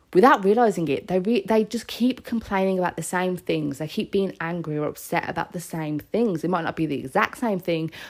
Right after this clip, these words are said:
but it's a generally the same situation. And those people can be sort of drama junkies. They thrive on drama. They thrive on moaning and ranting all the time. It's part of their character, right?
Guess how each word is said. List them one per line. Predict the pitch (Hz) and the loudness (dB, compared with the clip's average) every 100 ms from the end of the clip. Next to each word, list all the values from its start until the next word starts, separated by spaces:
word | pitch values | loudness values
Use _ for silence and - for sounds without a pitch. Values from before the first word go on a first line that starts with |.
| - | 0
but | - | 0
it's | 185 214 | 2 0
a | |
generally | 165 190 196 214 208 202 | 2 2 2 0 0 0
the | 190 | -2
same | - 180 170 165 - | -4 -2 -2 -4 -6
situation. | 165 - 160 208 - - - - - - - | -10 -4 0 0 -2 -6 -8 -12 -20 -10 -2
And | 214 208 | 0 4
those | 269 339 | 4 4
people | 330 330 330 311 | 2 4 2 2
can | 254 233 214 | 2 2 2
be | 220 214 190 | 0 0 -4
sort | 190 202 185 170 | -4 -2 0 0
of | 175 147 | -2 -2
drama | 170 165 202 233 | 0 2 2 0
junkies. | 160 147 143 - 113 131 - - - | -2 -4 -4 -8 -8 -10 -14 -20 -4
They | 185 180 | -2 -2
thrive | - 170 185 196 196 185 | -4 -2 0 4 2 2
on | 170 | -4
drama. | 160 156 165 165 | -4 -4 -4 -4
They | 143 147 | -4 -8
thrive | - 170 175 175 165 | -4 0 0 0 0
on | 160 156 151 - - - _ - | -2 -2 -6 -12 -20 -20 _ -4
moaning | 165 165 190 214 180 156 | 2 4 4 4 2 0
and | 151 147 | -2 -2
ranting | 147 180 214 208 175 | -2 -2 0 -2 0
all | 143 | -2
the | 135 | -4
time. | - 143 139 | -4 -4 -4
It's | - | -4
part | 175 - | -4 -4
of | - | -2
their | 185 | -2
character, | 160 - 156 - - 147 127 - | -2 -2 0 0 -4 -8 -10 -10
right? | 156 165 262 233 | -2 2 2 0